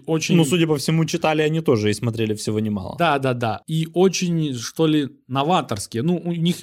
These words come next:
Speaker 1: фильмы есть, на которые... у них есть абсолютное фуфло, например, вот это, э,
Speaker 2: "Облачный атлас"?
Speaker 1: Не, "Облачный атлас" качественный фильм. Просто чуть-чуть тоже на-, намного сложнее, чем он должен быть. Вот, э,
Speaker 2: Да, да, да,
Speaker 1: у них
Speaker 2: да, да.
Speaker 1: есть эта проблема,
Speaker 2: <laughs>
Speaker 1: э, где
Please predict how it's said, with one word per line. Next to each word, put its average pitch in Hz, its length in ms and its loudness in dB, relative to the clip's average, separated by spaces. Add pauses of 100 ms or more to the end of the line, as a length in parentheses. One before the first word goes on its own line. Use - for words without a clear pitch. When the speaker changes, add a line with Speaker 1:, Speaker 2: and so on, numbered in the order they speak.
Speaker 1:
фильмы 196 380 4
есть, 175 320 0
на 147 100 -4
которые... 160 540 0 (160)
у 175 80 0
них 185 160 4
есть 180 120 0
абсолютное 131 460 -2
фуфло, 143 340 -8
например, 120 340 -2
вот 120 120 -4
это, 120 200 -4 (340)
э, 139 40 -2
Speaker 2:
"Облачный 131 400 2
атлас"? 131 420 -4
Speaker 1:
Не, 135 180 -2
"Облачный 135 420 0
атлас" 151 240 -6
качественный 156 460 -4
фильм. 127 260 -4
Просто 120 480 -4 (160)
чуть-чуть 165 320 -4
тоже 147 320 0 (300)
на-, 156 180 -8
намного 170 340 2
сложнее, 156 540 0
чем 151 180 -4
он 135 80 -2
должен 131 300 0
быть. 98 220 -4
Вот, 120 240 -4
э, 117 80 2
Speaker 2:
Да, 151 180 4
да, 139 120 0
да, 147 100 4
Speaker 1:
у - 20 8
них 165 120 6
Speaker 2:
да, 139 40 2
да. 143 80 2
Speaker 1:
есть - 140 -2
эта 156 180 0
проблема, 147 680 2 (140)
Speaker 2:
<laughs> - 160 -20
Speaker 1:
э, 131 260 -2
где 131 340 0